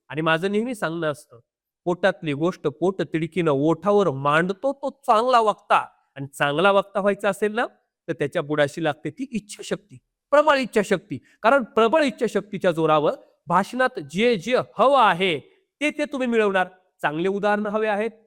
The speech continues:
इच्छाशक्ती असेल तर उदाहरणं शोधा. चांगले वाक्य हवे आहेत,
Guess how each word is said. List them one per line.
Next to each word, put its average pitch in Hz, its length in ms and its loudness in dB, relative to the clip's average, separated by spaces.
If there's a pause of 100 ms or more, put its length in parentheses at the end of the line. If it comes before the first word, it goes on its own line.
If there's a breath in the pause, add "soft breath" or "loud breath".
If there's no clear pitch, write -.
(260)
इच्छाशक्ती 170 520 -6
असेल 202 420 -2
तर - 120 -12
उदाहरणं 170 440 0
शोधा. 214 280 0 (500)
चांगले 190 540 2 (320)
वाक्य 214 380 2 (100)
हवे 208 160 2
आहेत, 208 260 0